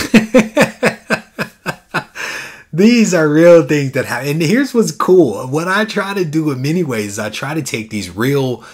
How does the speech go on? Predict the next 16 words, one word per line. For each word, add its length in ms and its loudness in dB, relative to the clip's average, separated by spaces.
life 420 -6
experiences, 720 -8
these 300 -10
things 420 -2
that 220 -6
actually 400 -8
happen 440 -10
to 140 -8
me 120 -8
in 220 -14
my 160 -10
life, 340 -16
and 80 -14
I 80 -12
think 300 -8
about 400 -8